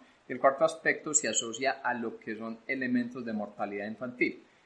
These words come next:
bien sea por, por problemas de nutrición o por un estado inadecuado del lugar donde vive. Cuando se hace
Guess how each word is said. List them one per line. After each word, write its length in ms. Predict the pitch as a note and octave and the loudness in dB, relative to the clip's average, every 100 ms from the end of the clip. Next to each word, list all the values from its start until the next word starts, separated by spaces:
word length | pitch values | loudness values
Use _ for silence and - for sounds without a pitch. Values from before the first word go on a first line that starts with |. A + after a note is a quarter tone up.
| _ _ | _ _
bien 160 | - A#2 | 0 4
sea 260 | C#3+ G#2+ - | 12 10 10
por, 160 | G2+ | -6
por 160 | - A2 | -4 -4
problemas 540 | A2 A2+ A#2+ D3 E3 | -2 -2 0 2 2
de 100 | D#3 | 2
nutrición 640 | D3 C3+ B2+ A#2+ F3+ G3+ D#3 | -2 -6 -6 -4 -4 -4 -8
o 80 | A#2+ | -8
por 160 | A#2+ A#2+ | -6 -4
un 160 | A#2+ | -4
estado 480 | C#3 - - D3+ D3 | -4 -4 6 8 8
inadecuado 560 | C#3+ A2+ A2 - C#3+ C3 | 4 -4 -4 2 4 4
del 120 | G#2+ | 2
lugar 380 | G2+ G2+ G2+ G#2 | -4 -4 -4 -2
donde 300 | A2+ G#2+ G2+ | -2 -2 0
vive. 280 | A2 - - _ _ _ _ _ _ _ | -2 -4 -18 _ _ _ _ _ _ _
Cuando 200 | C#3+ C#3+ | 6 6
se 80 | D3+ | 8
hace 300 | E3 G#3+ A3 | 10 10 8